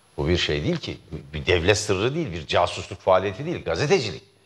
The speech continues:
Bu mantıkla siz her haberi yasaklayabilirsiniz. Her haberi yasaklayabilirsiniz. Türkiye'de yargı güvenin en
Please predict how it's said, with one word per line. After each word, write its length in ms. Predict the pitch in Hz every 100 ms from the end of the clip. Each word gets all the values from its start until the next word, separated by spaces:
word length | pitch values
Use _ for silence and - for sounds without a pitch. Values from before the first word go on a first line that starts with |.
| _ _ _ _ _ -
Bu 80 | 151
mantıkla 580 | 175 117 104 113 156 170
siz 340 | - 175 -
her 240 | - 143 247
haberi 460 | 180 120 101 90
yasaklayabilirsiniz. 1120 | 85 - 73 - 64 55 52 - - - - - _ _ _ _ _ _ _ _ _ -
Her 280 | - 190 214
haberi 400 | 98 76 73 64
yasaklayabilirsiniz. 1000 | - 62 - 58 52 50 - - - - - - - -
Türkiye'de 720 | - 190 160 139 123 165 175 - - _ _
yargı 760 | 82 101 135 156 123 135 180 - -
güvenin 640 | 78 117 143 160 185 165 -
en 500 | - 196 453 403 -